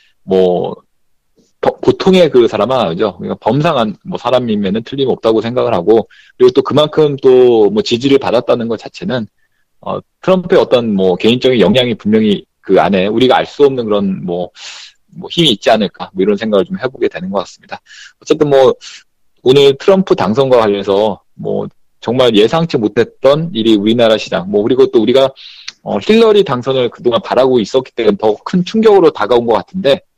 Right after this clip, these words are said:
뭐, 이래도 뭐, 주식이고, 저래도 주식이고, 뭐, 예전에 블랙시트가 나왔을 때도 뭐, 당연히 블랙시트는 안 올 것이다라고 했는데 왔어요.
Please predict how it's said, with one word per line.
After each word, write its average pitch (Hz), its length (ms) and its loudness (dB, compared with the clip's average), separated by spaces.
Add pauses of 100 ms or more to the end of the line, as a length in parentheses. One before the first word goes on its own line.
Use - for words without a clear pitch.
(400)
뭐, 101 420 -4 (320)
이래도 196 340 4
뭐, 156 180 4
주식이고, 120 540 -2
저래도 120 340 -2
주식이고, 101 500 -2
뭐, 110 160 4
예전에 165 260 2
블랙시트가 139 1000 0
나왔을 101 280 -2
때도 110 140 2
뭐, - 520 -4
당연히 208 320 2
블랙시트는 147 500 -2
안 95 120 0
올 165 80 -2
것이다라고 156 540 2
했는데 127 240 -2
왔어요. 98 640 0